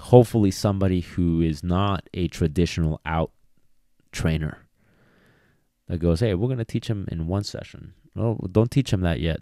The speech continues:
That doesn't make sense. Like, again, I, I could rant on that for a while, but, um,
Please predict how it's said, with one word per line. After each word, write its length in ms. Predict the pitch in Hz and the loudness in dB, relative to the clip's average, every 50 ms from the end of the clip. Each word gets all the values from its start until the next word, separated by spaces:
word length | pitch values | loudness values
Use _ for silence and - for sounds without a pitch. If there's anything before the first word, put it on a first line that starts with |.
| - _ | -8 _
That 120 | - 95 101 | -10 -6 -4
doesn't 320 | 117 117 113 107 107 107 | -4 -4 -4 -6 -8 -8
make 180 | 98 104 107 - | -8 -8 -10 -12
sense. 580 | - - - 82 80 87 82 78 - - - - | -12 -10 -8 -6 -6 -6 -6 -8 -10 -14 -16 -16
Like, 220 | - - - - 78 _ _ _ _ - - - - - - - - - - _ _ _ _ _ | -16 -18 -18 -20 -20 _ _ _ _ -20 -20 -20 -20 -20 -20 -20 -20 -20 -20 _ _ _ _ _
again, 600 | - 98 78 107 98 92 90 87 90 - 98 92 - | -6 -4 -2 0 0 0 0 -2 -4 -8 -10 -10 -6
I, 120 | - 98 95 | -4 -4 -4
I 40 | |
could 260 | - - 107 92 82 87 | -4 -4 -6 -8 -8 -6
rant 300 | 90 87 87 85 - - | -6 -4 -6 -6 -6 -8
on 140 | 87 85 | -8 -6
that 260 | 82 82 82 82 - - _ | -4 -4 -4 -4 -6 -8 _
for 200 | - - - 85 | -10 -4 0 2
a 60 | 82 | 2
while, 340 | 82 82 82 82 80 82 82 | 2 4 4 4 4 2 2
but, 260 | - - 80 80 - _ _ _ _ _ _ - - - - - - - - - - - _ _ _ _ - | 2 0 0 -2 -2 _ _ _ _ _ _ -20 -20 -20 -20 -20 -20 -20 -20 -20 -20 -20 _ _ _ _ -8
um, 400 | 98 90 85 85 85 82 82 87 | -6 -2 -2 0 -2 -2 -4 -6